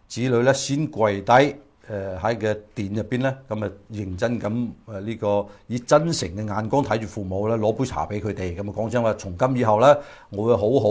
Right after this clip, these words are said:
咁孝順你。噉話，呃，你話點就點啦，噉係嘛？噉啊有一種，有一種噉嘅，呃，禮儀喺度。噉兩，兩樣嘢，噉啊第一，第一個，第二個咧，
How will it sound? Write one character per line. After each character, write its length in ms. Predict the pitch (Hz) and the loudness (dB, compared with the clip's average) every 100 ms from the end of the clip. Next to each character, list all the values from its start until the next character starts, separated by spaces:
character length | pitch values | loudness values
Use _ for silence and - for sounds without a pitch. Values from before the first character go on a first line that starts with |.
| 117 | 2
咁 240 | 107 123 | 0 2
孝 300 | 104 101 110 | 0 0 -2
順 20 | |
你。 520 | 95 85 92 104 110 95 | -6 -2 0 0 0 -4
噉 240 | 110 110 | -6 -2
話， 220 | 104 95 - _ | -2 -2 -6 _
呃， 220 | 110 98 98 | -6 -6 -8
你 200 | 107 110 | -6 0
話 160 | 110 104 | 0 0
點 160 | 110 | -2
就 80 | 117 | -4
點 180 | 101 104 | -4 -2
啦， 260 | 123 117 95 | 0 0 -4
噉 40 | |
係 140 | 101 | -4
嘛？ 180 | 95 107 - - - - | -2 -4 -6 -20 -16 -10
噉 140 | 107 | -6
啊 20 | |
有 160 | 104 107 | 0 0
一 40 | 117 | 0
種， 280 | 101 113 117 | -4 -8 -8
有 140 | 113 120 | -4 -2
一 20 | |
種 220 | 123 110 | -2 -6
噉 200 | 107 95 104 | -4 -4 -2
嘅， 60 | |
呃， 360 | 104 101 101 98 | -2 -2 -2 -4
禮 260 | 95 98 107 | -2 -2 -2
儀 240 | 110 87 | -4 -4
喺 120 | 101 | -2
度。 220 | 107 87 - - - - | -2 -4 -8 -20 -18 -6
噉 240 | 120 139 135 - _ _ _ | -4 -4 -8 -20 _ _ _
兩， 360 | 107 101 127 113 | -8 -4 -4 -2
兩 200 | 110 127 | -2 0
樣 80 | 117 | 0
嘢， 260 | 117 120 120 | 2 2 2
噉 180 | 123 | -2
啊 40 | 120 | -2
第 140 | - | 2
一， 220 | 127 - | 2 2
第 60 | 123 | 0
一 60 | 123 | 2
個， 180 | 113 | 2
第 80 | 110 | 2
二 160 | 127 123 | 2 4
個 100 | |
咧， 120 | 135 | 4